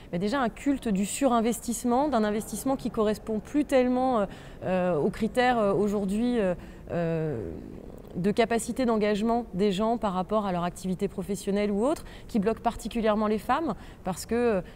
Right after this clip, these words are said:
bah, elles font partie plus souvent quand elles veulent s'engager, euh, de générations plus récentes, mais aussi parce que, euh, elles sont plus marquées que d'autres par la difficulté à cumuler, euh, la vie professionnelle, la vie familiale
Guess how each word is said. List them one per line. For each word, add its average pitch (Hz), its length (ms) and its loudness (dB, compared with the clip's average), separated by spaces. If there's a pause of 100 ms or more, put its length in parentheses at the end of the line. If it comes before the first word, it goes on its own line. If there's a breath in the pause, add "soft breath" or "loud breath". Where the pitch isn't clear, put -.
(120 loud breath)
bah, 139 80 0
elles 170 80 2
font 196 160 -4
partie 202 360 -2
plus 202 200 -4
souvent 208 340 -2
quand 202 180 -4
elles 185 120 0
veulent 190 160 0
s'engager, 190 580 0
euh, 190 100 -2
de 175 120 -2
générations 185 500 -2
plus - 160 -4
récentes, 202 480 0
mais 185 240 2
aussi 190 240 -4
parce 190 260 -4
que, - 100 -6
euh, 214 160 0 (260 loud breath)
elles 190 100 0
sont 196 160 -2
plus 262 160 -2
marquées 254 380 0
que 240 100 -2
d'autres 220 420 -2 (280 loud breath)
par 214 120 4
la 202 120 4
difficulté 202 580 -2
à 220 80 4
cumuler, 220 600 2
euh, 190 120 2
la 196 120 4
vie 196 120 -2
professionnelle, 220 800 0
la 202 100 2
vie 196 140 -2
familiale 214 680 2